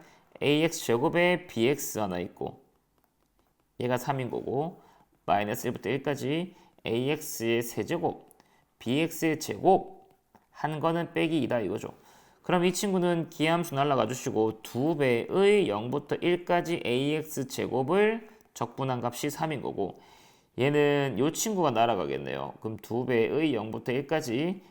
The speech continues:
비엑스의 제곱을 적분하면 이게 마이너스 이가 된다, 이런 얘기네요.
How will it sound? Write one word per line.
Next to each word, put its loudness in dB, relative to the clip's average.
비엑스의 -2
제곱을 -2
적분하면 -4
이게 -4
마이너스 -4
이가 -8
된다, -6
이런 -4
얘기네요. -8